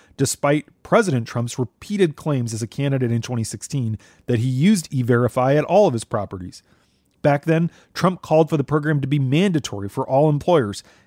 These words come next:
and said that there should be massive penalties for anyone who hires undocumented immigrants. The decision by the Trump Organization is not likely to head off calls for an investigation by congressional Democrats. Yesterday, they began gathering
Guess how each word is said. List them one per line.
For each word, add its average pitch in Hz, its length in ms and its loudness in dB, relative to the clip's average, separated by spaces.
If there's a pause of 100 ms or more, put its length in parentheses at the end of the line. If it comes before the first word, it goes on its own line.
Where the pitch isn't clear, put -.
and 135 160 0
said 170 180 2
that 147 100 0
there 160 80 2
should 151 180 -2
be 147 120 0
massive 147 680 -2
penalties 170 560 -2
for - 160 -12
anyone 139 280 2
who 127 160 2
hires 143 340 0
undocumented 127 640 2
immigrants. 104 480 -4 (840)
The 135 100 2
decision 175 420 2
by 165 120 6
the 139 100 2
Trump 151 220 -2
Organization 135 600 -2
is 127 120 -2
not 143 220 0
likely 147 260 -2
to 135 60 0
head 147 180 0
off 143 200 0
calls 117 480 0 (280)
for 143 140 0
an 135 60 2
investigation 131 680 0
by 123 120 -2
congressional 123 480 -2
Democrats. 117 580 -4 (440)
Yesterday, 135 360 2
they 131 120 2
began 131 420 0 (160)
gathering 127 400 2